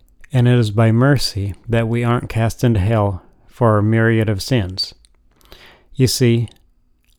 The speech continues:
if we were to try to earn our way to heaven,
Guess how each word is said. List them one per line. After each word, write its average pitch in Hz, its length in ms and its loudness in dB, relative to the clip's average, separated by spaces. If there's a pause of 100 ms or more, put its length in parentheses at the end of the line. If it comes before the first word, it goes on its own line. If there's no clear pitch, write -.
(880)
if 135 220 0
we 143 160 6
were 165 160 2
to 135 100 2
try 123 320 2
to 123 120 0
earn 123 280 2
our 117 140 2
way 113 240 2
to 113 80 0
heaven, 98 500 -2